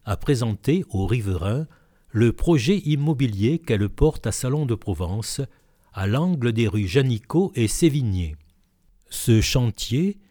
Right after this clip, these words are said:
qui devrait aboutir d'ici deux ans, consiste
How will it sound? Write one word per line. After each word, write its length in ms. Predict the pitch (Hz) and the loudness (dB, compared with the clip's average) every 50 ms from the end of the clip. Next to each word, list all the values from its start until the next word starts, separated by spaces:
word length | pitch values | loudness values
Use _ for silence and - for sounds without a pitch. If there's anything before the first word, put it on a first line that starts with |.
| _ _ _ _ _ _ _ _ _ _ _ | _ _ _ _ _ _ _ _ _ _ _
qui 160 | - - 110 90 | -8 -6 -2 0
devrait 440 | 113 110 98 95 104 110 - - | 2 2 2 2 0 0 0 0
aboutir 580 | 104 95 98 110 110 - - 175 185 214 185 139 | -2 -2 -2 -4 -4 -2 -2 0 2 2 2 0
d'ici 520 | 98 98 101 95 - - - 107 98 92 | 0 -4 -6 -4 -4 -6 -4 -4 -4 -4
deux 400 | 87 85 117 147 160 147 107 95 | -4 -2 0 0 0 0 0 -2
ans, 260 | 95 92 123 165 180 - _ _ _ _ _ _ _ _ _ _ _ _ _ _ _ | -2 -2 -2 -4 -8 -10 _ _ _ _ _ _ _ _ _ _ _ _ _ _ _
consiste 720 | - 147 160 147 - - - 180 185 - - - - - | -2 0 0 2 0 2 2 2 2 2 -2 -2 -2 -2